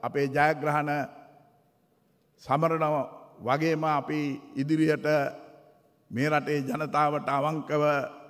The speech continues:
පක්ෂයක් හැටියට, දේශපාලන පක්ෂයක් හැටියට අපි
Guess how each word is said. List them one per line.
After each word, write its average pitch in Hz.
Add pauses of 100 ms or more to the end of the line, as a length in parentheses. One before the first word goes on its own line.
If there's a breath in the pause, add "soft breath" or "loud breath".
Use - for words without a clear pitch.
(240)
පක්ෂයක් 139
හැටියට, 147 (480)
දේශපාලන 139
පක්ෂයක් 139
හැටියට 135 (1200 soft breath)
අපි 135